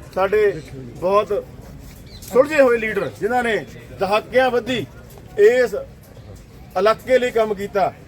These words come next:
ਦੇਸ ਰਾਜ ਸੈਣੀ ਜੀ, ਸਵਰਨ ਪੈਲੇਸ ਨੂਰਪੁਰ ਬੇਦੀ ਵਾਲੇ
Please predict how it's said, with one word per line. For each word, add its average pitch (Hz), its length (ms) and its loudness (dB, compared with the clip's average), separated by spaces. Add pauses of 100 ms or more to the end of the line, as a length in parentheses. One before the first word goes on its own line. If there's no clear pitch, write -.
(160)
ਦੇਸ 233 260 2
ਰਾਜ 220 220 2
ਸੈਣੀ 214 380 0
ਜੀ, 202 180 -8 (260)
ਸਵਰਨ 262 320 2
ਪੈਲੇਸ 220 320 0
ਨੂਰਪੁਰ 202 340 -4
ਬੇਦੀ 185 260 -4
ਵਾਲੇ 170 260 0